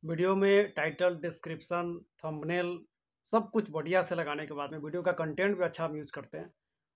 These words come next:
उसको अच्छा से पोस्ट कर देते हैं। उसके बाद भी देखे होंगे कि वीडियो में लाइक, सब्सक्राइबर, व्यू इंक्रीज होता ही नहीं। और उसके बाद फिर अपना मोरल भी डाउन हो जाता है कि आखिरकार रीज़न क्या है कि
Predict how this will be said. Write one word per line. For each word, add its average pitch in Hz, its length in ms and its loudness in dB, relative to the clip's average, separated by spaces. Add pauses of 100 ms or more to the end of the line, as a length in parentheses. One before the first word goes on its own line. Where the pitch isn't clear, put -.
उसको 180 180 -8
अच्छा 214 360 2
से 202 120 2
पोस्ट 175 280 -4
कर 147 140 -6
देते 139 240 -12
हैं। 202 120 -10 (400)
उसके 170 200 -6
बाद 175 200 2
भी 180 120 -4
देखे 175 220 -4
होंगे 180 160 -4
कि 165 100 -8
वीडियो 160 280 -4
में 170 120 -4
लाइक, 156 400 -4
सब्सक्राइबर, 151 500 -8
व्यू 156 380 -8
इंक्रीज 160 340 -6
होता 151 200 -6
ही 151 120 -6
नहीं। 131 200 -8 (1200)
और 151 100 -4
उसके 165 180 0
बाद 180 120 4
फिर 180 140 -2
अपना 175 280 2
मोरल 170 300 2
भी 180 100 0
डाउन 160 180 0
हो 165 60 -2
जाता 156 260 0
है 160 60 -2
कि 156 100 -4
आखिरकार 160 420 -2
रीज़न 165 300 0
क्या 165 200 0
है 165 100 0
कि 175 160 -6